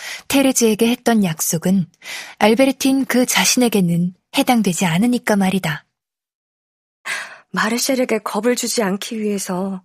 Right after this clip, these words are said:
Speaker 2: 다른 사람들에게 기분 좋게 대해보겠다고 맹세했지만 나는 나 스스로에게 약속한 게 하나도 없단 말이지.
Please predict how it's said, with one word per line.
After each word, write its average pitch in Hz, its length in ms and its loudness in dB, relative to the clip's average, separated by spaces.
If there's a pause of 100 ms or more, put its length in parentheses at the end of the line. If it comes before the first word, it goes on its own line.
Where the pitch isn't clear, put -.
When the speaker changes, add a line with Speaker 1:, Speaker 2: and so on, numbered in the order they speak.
(460)
Speaker 2:
다른 311 240 0
사람들에게 302 520 0
기분 277 340 -4
좋게 269 360 -4
대해보겠다고 269 680 0
맹세했지만 247 840 0 (840)
나는 214 260 -2
나 180 100 0
스스로에게 240 640 -4
약속한 233 460 -4
게 160 80 -4
하나도 320 380 0
없단 240 300 -2
말이지. 160 420 -6